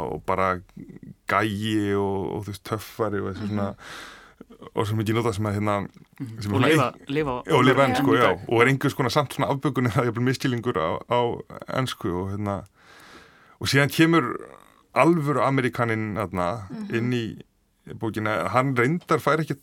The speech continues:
Speaker 1: það stóran þátt eða er ekkert sérstaklega, þú veist, fordæmdur eða eitthvað, nema bara
Speaker 2: Mhm.
Speaker 1: hann er náttúrulega mesta glæsimennið af þeim öllum,
Speaker 2: Já.
Speaker 1: hann er
Speaker 3: Mhm.
Speaker 1: alvöru Amerikaninn, sko.
Speaker 3: Mhm.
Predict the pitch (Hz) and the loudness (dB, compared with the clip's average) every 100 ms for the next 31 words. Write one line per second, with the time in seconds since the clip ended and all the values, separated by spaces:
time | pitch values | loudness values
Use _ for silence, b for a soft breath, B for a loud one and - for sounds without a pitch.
0 | - - 143 - - - 131 170 156 131 | -12 -2 -2 -2 -8 -2 0 2 -2 -4
1 | - - _ - 156 - - 120 123 127 | -12 -20 _ -4 -4 -4 -6 -2 0 -2
2 | - 127 - - - - - 143 123 107 | -4 -10 -10 -14 -8 -8 -4 -2 0 -2
3 | - - _ _ _ _ _ _ _ - | -6 -16 _ _ _ _ _ _ _ -12
4 | 135 - - - - 120 135 - 139 127 | -12 -12 -18 -10 -2 -2 -2 -4 -4 -2
5 | 131 127 127 123 120 120 123 127 123 131 | -4 -4 -4 -4 -2 -2 -2 -4 -4 -4
6 | 131 127 135 143 143 139 143 131 147 147 | -4 -2 0 0 0 -2 0 0 0 0
7 | 165 226 110 123 131 113 139 147 156 135 | 0 0 0 0 0 -2 0 0 0 -2
8 | 123 110 - - 139 | -4 -4 -8 -10 -10